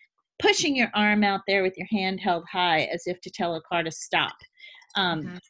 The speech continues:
Speaker 1: so I know that sounds silly and I giggled, but honestly, I did it. And, you know, I meditate now, so I no longer suffer with that monkey mind. Um, or if I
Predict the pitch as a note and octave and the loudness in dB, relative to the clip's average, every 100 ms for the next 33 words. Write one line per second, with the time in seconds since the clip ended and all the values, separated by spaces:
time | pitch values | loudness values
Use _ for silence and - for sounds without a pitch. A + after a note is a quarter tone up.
0 | - B3 B3 B3+ C4+ C#4+ D4+ - C#4+ C4 | 0 2 4 4 4 4 2 0 -2 -2
1 | C4+ - A#3+ A#3 A#3 A3+ F#3+ G3+ G3+ G#3 | -2 -2 0 4 4 4 2 2 2 2
2 | G#3 G3 G3 G3 G3 F#3 G#3 G3 - G3 | 0 2 0 2 0 -4 0 2 2 -2
3 | G3+ A3 - C#4 C#4+ - F#3+ F3 E3+ A#3 | 0 -2 -2 -2 0 0 0 2 2 2
4 | D4 - G3+ F#3+ - _ - - _ A3+ | 0 -2 -4 -4 -8 _ -20 -20 _ 2
5 | - A3+ A3 G#3+ A#3 C4+ B3+ A#3 A#3 A#3 | 4 6 6 6 2 0 -2 2 0 0
6 | A#3 G3+ G3+ G3 G3 F#3 F3+ F#3 F#3 - | 0 0 0 0 -2 -4 0 0 0 -2
7 | F3 - G#3+ A3+ A#3 A3+ F#3 F#3 F#3 A3+ | -4 -2 0 0 0 0 0 0 -4 -2
8 | A#3 A3+ A#3 A#3 A3 - _ F#3+ F3 D#3 | 0 2 4 2 0 -4 _ -2 -2 -2
9 | E3+ - - - G#3 G3 G3+ G3 F3+ E3+ | -8 -12 -12 2 4 6 2 2 2 2